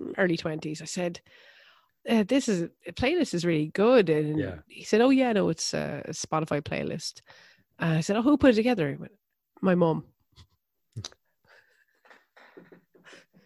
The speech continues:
Speaker 2: So
Speaker 1: Like, yeah, I, I
Speaker 2: weird,
Speaker 1: am old. <laughs>
Speaker 2: weird, weird, um,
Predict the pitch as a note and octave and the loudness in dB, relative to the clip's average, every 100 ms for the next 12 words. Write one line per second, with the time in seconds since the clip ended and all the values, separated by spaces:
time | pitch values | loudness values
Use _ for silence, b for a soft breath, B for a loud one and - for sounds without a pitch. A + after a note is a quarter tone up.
0 | - _ _ - G#4+ G4+ F#4+ D4+ G#3+ C#3+ | -20 _ _ -6 0 4 4 2 2 0
1 | - G#3 F#3 E3 D3 D3 F#3 G3+ G3+ G#3+ | 0 0 4 4 4 -2 0 2 4 6
2 | G#3 G3 D#3+ D3+ D#3+ - - - F#3 D3+ | 8 6 4 2 0 0 2 2 4 10
3 | E3 F3+ E3 D#3 D3 C#3 D#3+ F3 F#3 F3 | 12 12 8 6 2 6 8 10 12 12
4 | E3 C#3+ - C3+ C3+ C3 B2 A#2 | 10 6 2 4 6 6 2 -4